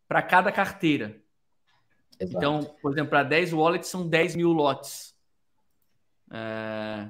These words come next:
Speaker 1: quanto custa esse token? Tá zero ponto zero cinco?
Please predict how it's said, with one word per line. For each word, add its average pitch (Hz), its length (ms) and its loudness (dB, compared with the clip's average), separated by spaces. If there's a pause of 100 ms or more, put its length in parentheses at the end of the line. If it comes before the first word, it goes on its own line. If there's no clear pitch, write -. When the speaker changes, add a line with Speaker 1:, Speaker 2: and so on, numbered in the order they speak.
(140)
Speaker 1:
quanto 147 240 -10
custa 147 240 -8
esse 143 160 -12
token? 143 480 -8 (1800)
Tá 120 160 -4
zero 131 280 -2
ponto 143 280 -6
zero 135 180 0
cinco? 120 520 -8